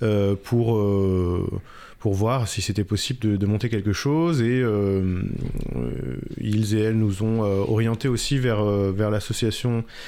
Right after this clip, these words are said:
euh, de prévention pour qu'on puisse, euh, voilà,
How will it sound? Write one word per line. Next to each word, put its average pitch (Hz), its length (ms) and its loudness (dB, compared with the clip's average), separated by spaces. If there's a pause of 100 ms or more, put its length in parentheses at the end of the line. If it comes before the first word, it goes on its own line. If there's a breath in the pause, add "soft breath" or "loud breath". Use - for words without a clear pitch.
(260 loud breath)
euh, 98 240 2
de 113 140 0
prévention 123 720 -2
pour 127 200 -4
qu'on 117 140 -2
puisse, 131 380 -2
euh, 104 340 2
voilà, 92 240 -2